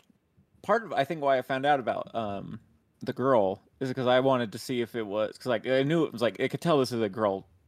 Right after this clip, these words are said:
like, a, a small child. And I think she sings once or something, and I was like, "Is it a different, do they get a different singer, or is it the kid?"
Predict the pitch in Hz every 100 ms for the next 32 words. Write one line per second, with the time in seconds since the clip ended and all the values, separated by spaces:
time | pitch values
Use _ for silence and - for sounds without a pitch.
0 | - 104 92 107 - 131 156 139 - 135
1 | 117 101 95 - _ _ _ _ _ _
2 | - 113 110 117 165 151 - 135 - -
3 | 131 131 127 110 95 98 107 135 - -
4 | - - 156 170 165 170 175 135 117 113
5 | 104 95 - _ 120 139 123 131 151 139
6 | - - 123 123 143 131 147 - 160 -
7 | - - 170 196 285 - 98 107 120 -
8 | - 226 -